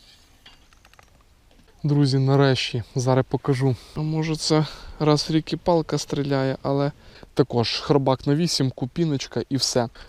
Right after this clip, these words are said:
Друзі, радий вас вітати на своєму каналі. Спонтанно сумбурна риболовля на годиннику.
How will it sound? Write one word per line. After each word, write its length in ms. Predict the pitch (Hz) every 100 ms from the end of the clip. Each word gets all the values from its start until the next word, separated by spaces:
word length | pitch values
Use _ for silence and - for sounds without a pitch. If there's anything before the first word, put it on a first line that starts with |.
| - -
Друзі, 360 | 165 156 143
радий 260 | 147 143 135
вас 200 | 131 -
вітати 280 | 135 131 135
на 120 | 131
своєму 380 | - 135 135 131
каналі. 440 | 139 151 135 123 -
Спонтанно 800 | - - - 160 147 151 139 131
сумбурна 720 | - - 160 143 147 131 127
риболовля 540 | 131 131 143 165 147 131
на 100 | 123
годиннику. 680 | 131 131 139 135 - 135